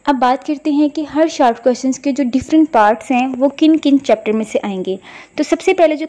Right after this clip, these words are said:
क-, शॉर्ट question है वो question number टू है, उसमें से total बारह questions आएंगे, जिनमें से आपने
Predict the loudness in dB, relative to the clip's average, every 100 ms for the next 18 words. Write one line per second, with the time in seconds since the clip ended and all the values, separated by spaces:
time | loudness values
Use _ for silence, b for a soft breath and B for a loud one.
0 | 0 0 0 0 -2 2 0 0 0 0
1 | 0 0 -2 0 0 2 2 0 0 0
2 | 2 4 2 -2 0 0 0 0 0 2
3 | 2 0 0 0 2 4 2 -2 -2 -2
4 | 0 2 4 2 2 2 2 2 0 0
5 | -6